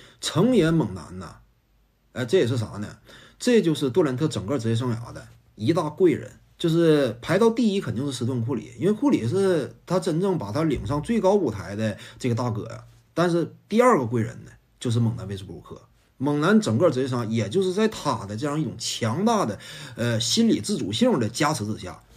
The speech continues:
他永远想要在场上比赛当中这个展现出自己对于比赛的理解，没有放任杜兰特一味的埋头单干。也就是有猛男在，杜兰特才得以在二零一二年干进了总决赛了。但一旦到了总决赛呢，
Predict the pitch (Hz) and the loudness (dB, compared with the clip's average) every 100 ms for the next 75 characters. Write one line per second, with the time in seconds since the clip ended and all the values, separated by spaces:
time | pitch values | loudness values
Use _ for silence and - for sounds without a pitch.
0 | - 202 175 147 233 262 139 160 - 98 | -4 -2 2 2 4 2 2 0 -2 -4
1 | 127 165 - 104 101 147 127 98 143 127 | -2 -2 -2 -6 -6 -6 -6 -6 -4 -2
2 | 127 120 101 98 120 110 - - - - | -2 -4 -6 -4 -4 -4 -8 -16 -20 -6
3 | - 123 175 170 151 - 294 - 110 123 | -4 0 0 2 0 2 2 2 0 4
4 | 160 156 - 131 90 98 101 - _ 123 | 4 4 -4 -4 -6 -8 -10 -12 _ 2
5 | 165 294 190 - - 135 110 107 120 95 | 4 6 4 0 -2 0 0 0 -2 -4
6 | 113 87 92 131 277 240 - 82 98 87 | -4 -6 0 2 6 4 4 -6 -14 -14
7 | - - - - _ 139 185 262 240 220 | -16 -18 -20 -20 _ 0 2 2 2 4
8 | 262 214 - - 123 247 202 - _ _ | 4 4 0 -4 2 4 2 -4 _ _
9 | _ - 143 131 151 190 127 101 139 113 | _ 0 0 2 0 0 -2 -2 -2 -2
10 | 98 101 151 156 135 185 113 - - _ | -4 -4 -2 0 0 -2 -4 -8 -16 _
11 | _ 139 107 104 101 - - 87 - _ | _ -6 -4 -6 -8 -12 -16 -18 -20 _
12 | _ - 196 165 226 269 269 226 123 82 | _ -2 0 6 8 10 10 6 2 -6
13 | 107 92 | -8 -8